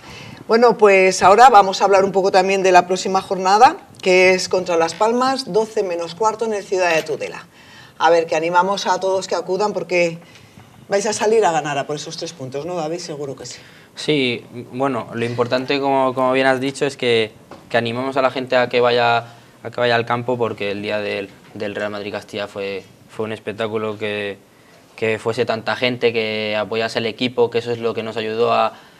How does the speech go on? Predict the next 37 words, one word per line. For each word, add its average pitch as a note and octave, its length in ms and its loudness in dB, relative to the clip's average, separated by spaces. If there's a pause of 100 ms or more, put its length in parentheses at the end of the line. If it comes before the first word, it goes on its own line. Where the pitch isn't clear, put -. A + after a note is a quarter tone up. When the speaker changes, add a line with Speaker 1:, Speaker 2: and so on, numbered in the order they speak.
(140)
Speaker 2:
a, A2+ 560 2
a B2 140 -4
intentar A#2 480 -2
dar A#2+ 180 4
la A#2 80 0
vuelta A2+ 680 0 (440)
al A#2 180 0
resultado, B2 720 2 (420)
eh, G2+ 360 -4
el G#2 80 -2
empate B2+ 640 2 (420)
y, A2+ 440 -2 (220)
y B2 80 -2
bueno, A2+ 380 0
eh, G#2 440 -6 (160)
Las A2 220 -4
Palmas, A#2 1000 0
eh, G#2+ 420 -4
es - 220 -16
un G#2+ 180 -8
buen G#2+ 160 -4
equipo, B2+ 500 -2
como A2+ 220 -6
ya A2 100 -2
he - 20 -4
dicho G#2+ 220 -4
antes, A2+ 540 -4
yo A2+ 140 -2
creo A2 160 -2
que G#2+ 120 -2
va G#2+ 240 -4
a G#2+ 60 0
jugar A2 180 2
al G#2+ 100 4
fútbol, C3 520 0 (540)
pero G#2+ 320 0
bueno, G#2+ 220 -2